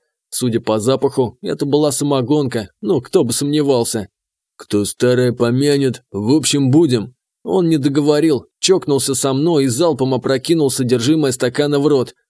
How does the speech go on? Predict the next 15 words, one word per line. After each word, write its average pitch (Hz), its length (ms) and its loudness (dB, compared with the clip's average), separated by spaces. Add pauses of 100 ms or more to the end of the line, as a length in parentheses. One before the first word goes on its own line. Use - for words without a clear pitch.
(180)
Тут 196 180 2
же 131 100 2
зашипел 143 520 2
от 131 140 0
боли, 139 460 2
видать, 117 480 0
хорошо 165 440 2
я 139 160 2
ему 135 180 0
врезал, 123 480 0 (160)
раз 135 240 0
стерилизация 143 800 2
ротовой 143 400 0
полости 143 400 0
сработала. 135 720 0